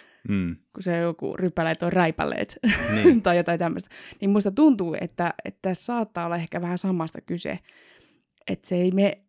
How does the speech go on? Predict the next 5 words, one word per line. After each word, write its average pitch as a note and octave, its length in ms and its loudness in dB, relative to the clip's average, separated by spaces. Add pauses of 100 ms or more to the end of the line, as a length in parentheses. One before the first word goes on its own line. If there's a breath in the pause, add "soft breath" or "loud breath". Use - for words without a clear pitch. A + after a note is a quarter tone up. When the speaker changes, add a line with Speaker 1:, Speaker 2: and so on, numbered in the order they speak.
(140)
Speaker 2:
aivan F3 640 4
nappiin E3 760 -2
ne E3 160 -4
viittomat - 800 -10 (220)
silloin, E3+ 480 -2